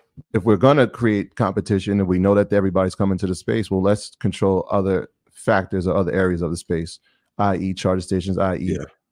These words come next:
Speaker 1: create batteries for these companies, and so that they'll always become a customer, they'll always be relying on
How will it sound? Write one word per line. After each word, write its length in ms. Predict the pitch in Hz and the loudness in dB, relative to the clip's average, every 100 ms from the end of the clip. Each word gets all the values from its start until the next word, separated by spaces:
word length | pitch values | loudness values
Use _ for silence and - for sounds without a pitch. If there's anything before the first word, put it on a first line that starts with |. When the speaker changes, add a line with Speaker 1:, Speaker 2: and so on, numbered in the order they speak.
| _ - | _ -4
Speaker 1:
create 280 | 131 95 | 0 0
batteries 440 | 92 101 92 92 90 | 2 2 2 -2 -2
for 80 | 92 | -2
these 140 | 92 | -2
companies, 540 | - 101 - 95 90 90 | 0 -2 0 -2 -2 -2
and 120 | 107 | -4
so 120 | - | 0
that 120 | 95 95 | -2 2
they'll 120 | 95 | 0
always 360 | - 110 104 | 4 2 2
become 320 | 90 101 107 90 | -2 -4 -2 -2
a 60 | |
customer, 400 | - 98 - 95 | 0 -2 0 -2
they'll 120 | 90 95 | 0 0
always 200 | 95 82 | 0 -2
be 120 | 92 | -4
relying 420 | 87 92 92 90 | -2 0 0 0
on 260 | - 87 | -2 -2